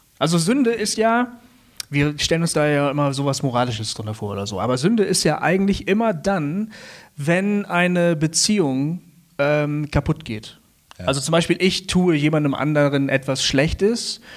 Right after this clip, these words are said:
Speaker 1: und das zerstört die Beziehung unter uns, ne? Oder man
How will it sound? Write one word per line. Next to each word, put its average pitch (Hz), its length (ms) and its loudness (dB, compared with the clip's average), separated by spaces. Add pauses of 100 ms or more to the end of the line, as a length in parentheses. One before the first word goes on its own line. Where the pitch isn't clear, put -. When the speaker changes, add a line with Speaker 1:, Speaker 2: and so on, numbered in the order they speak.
(320)
Speaker 1:
und 143 220 0
das 160 240 2
zerstört 147 680 2
die 151 40 2
Beziehung 127 420 2
unter 104 180 -4
uns, 101 240 -6
ne? 143 220 -2 (500)
Oder 170 400 2
man 165 220 2